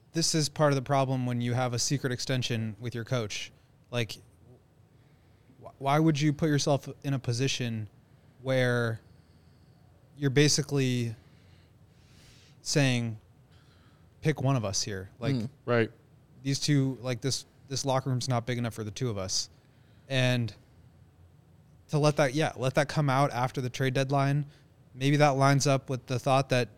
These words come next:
Speaker 1: the Bulls were shopping Zach. Um, and maybe, like I said, this, this sort of trade still comes to fruition in the summer. I understand that the Bulls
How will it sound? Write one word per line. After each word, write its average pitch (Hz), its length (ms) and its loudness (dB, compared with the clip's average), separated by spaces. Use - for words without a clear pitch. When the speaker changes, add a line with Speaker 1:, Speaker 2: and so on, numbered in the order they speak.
Speaker 1:
the 127 60 -8
Bulls 135 200 -2
were 123 100 -4
shopping 139 400 2
Zach. 127 440 2
Um, 123 380 0
and 131 180 0
maybe, 139 340 4
like 127 220 0
I 127 80 2
said, 123 320 0
this, 117 240 0
this 127 280 -2
sort - 260 -2
of 120 100 -6
trade 131 300 -2
still 127 440 0
comes 147 220 0
to 131 100 -4
fruition 131 480 0
in 117 120 -6
the 120 80 -4
summer. 127 440 2
I 175 160 4
understand 147 880 4
that 139 160 -4
the 139 80 0
Bulls 131 580 2